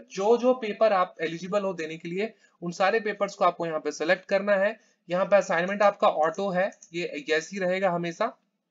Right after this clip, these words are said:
और फिर आपको submit कर देना है। Submit जैसे ही आप कर देंगे आपके पास एक विंडो खुल जाएगा जहाँ पे आपको payment करना है अपने फी का। तो suppose मैंने अभी तीन कोर्सेज choose, choose करे हैं तो मुझे छह सौ रुपए पे करने पड़ेंगे,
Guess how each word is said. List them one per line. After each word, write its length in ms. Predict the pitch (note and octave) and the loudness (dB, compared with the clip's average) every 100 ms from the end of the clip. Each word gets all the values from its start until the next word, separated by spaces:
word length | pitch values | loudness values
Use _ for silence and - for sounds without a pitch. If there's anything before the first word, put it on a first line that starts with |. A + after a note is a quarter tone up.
| _ _ _ _ _ _ _ | _ _ _ _ _ _ _
और 160 | E3 G3+ | 4 4
फिर 180 | A3+ G#3 | 4 2
आपको 260 | F3 A3 | 2 0
submit 340 | A3 D3 D3 C3+ | -2 -2 -2 -6
कर 180 | B2+ | -8
देना 180 | A2 G#2+ | -10 -12
है। 120 | G#2+ - _ _ _ | -16 -20 _ _ _
Submit 320 | G#3 G#3 A#3+ A3+ | 6 6 6 0
जैसे 260 | G#3+ A#3 | 0 0
ही 80 | A3+ | 4
आप 200 | G#3 G#3 | 4 4
कर 120 | F#3 | 0
देंगे 200 | F3 G3+ | -2 -2
आपके 300 | A#3 G3 - | 0 -2 -2
पास 300 | - F#3+ G#3+ - | -2 0 0 -4
एक 200 | F3+ - - - C3+ | -12 -14 -20 -14 -12
विंडो 260 | C3+ F3 G3+ | -8 -4 -4
खुल 200 | G3 F#3 | -6 -4
जाएगा 260 | F3+ F#3+ | -4 -2
जहाँ 240 | G#3+ E3+ D#3+ | -4 -6 -6
पे 80 | E3+ | -2
आपको 260 | D#3+ - G#3 - | -2 -2 -6 -4
payment 340 | G3 G3 F3+ | -4 -4 -6
करना 300 | - C#3+ C#3 | -6 -6 -4
है 160 | C#3+ F3 | -4 -4
अपने 240 | E3 F3 | -4 -8
फी 240 | F3 F#3+ F3+ | -10 -12 -8
का। 260 | - G#2+ - _ _ | -6 -6 -8 _ _
तो 60 | E3+ | -6
suppose 300 | F#3+ F#3+ F#3+ | -4 -4 -4
मैंने 160 | G3+ | -2
अभी 140 | G3+ G#3 | -2 -4
तीन 240 | - G#3+ | -8 -8
कोर्सेज 300 | G#3+ G3 G#3 | -6 -8 -8
choose, 360 | G3+ G3 E3+ E3+ | -10 -12 -14 -14
choose 260 | G3 G3+ | -12 -10
करे 180 | - F#3+ | -4 -2
हैं 80 | A#3+ | -2
तो 60 | A#3+ | -4
मुझे 140 | A#3+ | -6
छह 200 | A#3 A#3 | -4 -6
सौ 100 | A#3 | -2
रुपए 160 | A3+ F#3+ | -4 -4
पे 140 | E3 | -6
करने 240 | C#3+ B2 A#2+ | -6 -4 -4
पड़ेंगे, 360 | G#2+ G2 - | -6 -10 -14